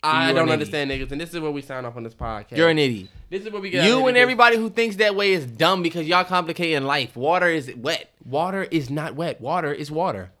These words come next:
Speaker 1: What happens when you get wet? Oh, you got hit. What's the definition of wet?
Speaker 2: What is the definition of wet? It's gonna say something like, that's a, this is the dumbest question.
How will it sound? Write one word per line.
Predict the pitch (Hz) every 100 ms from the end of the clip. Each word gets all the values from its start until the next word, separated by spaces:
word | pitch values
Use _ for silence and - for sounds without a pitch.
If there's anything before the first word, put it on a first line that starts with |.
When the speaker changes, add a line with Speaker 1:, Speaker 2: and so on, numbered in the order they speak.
| -
Speaker 1:
What | 196
happens | 180 190 185 156
when | 175
you | 175
get | 190 160
wet? | 110 - _ -
Oh, | 113
you | 120
got | 135 131
hit. | 151
What's | 247 269
the |
definition | 196 214 208 185 160
of | 127
wet? | 104 - _ _ - - _ -
Speaker 2:
What | 165 180
is |
the | 165
definition | 151 143 135 123
of | 120
wet? | 107 90 _ _ _ _ _ _ _ _ -
It's | 139
gonna | 147
say | 135 156
something | 147 139 135
like, | 127 113 - - _ _ - - - _ _ _ _ _ _ _ -
that's | 180 180
a, |
this | 151 185
is |
the | 175
dumbest | 135 143 135 123
question. | 123 113